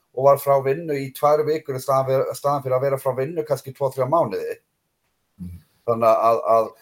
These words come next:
Speaker 1: þetta er til dæmis hægt að taka inn í kjarasamninga, það er þetta að, þetta er samningsatriði við fyrirtæki, þú veist, hérna, við, við viljum að, að, að starfsfó-, að starfsfólki okkar fái,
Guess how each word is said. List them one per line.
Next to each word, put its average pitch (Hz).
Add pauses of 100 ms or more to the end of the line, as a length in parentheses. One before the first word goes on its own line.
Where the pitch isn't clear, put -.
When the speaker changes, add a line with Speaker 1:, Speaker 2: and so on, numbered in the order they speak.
(120)
Speaker 1:
þetta 139
er 147
til 139
dæmis 117
hægt 113
að -
taka 113
inn 95
í 95
kjarasamninga, 151
það 127
er -
þetta 101
að, 104 (240)
þetta 107
er 98
samningsatriði 127
við 107
fyrirtæki, 139
þú 123
veist, - (400)
hérna, 113 (320)
við, 120
við 123
viljum 120
að, 98
að, 104
að 107
starfsfó-, 123
að 110
starfsfólki 127
okkar 120
fái, 131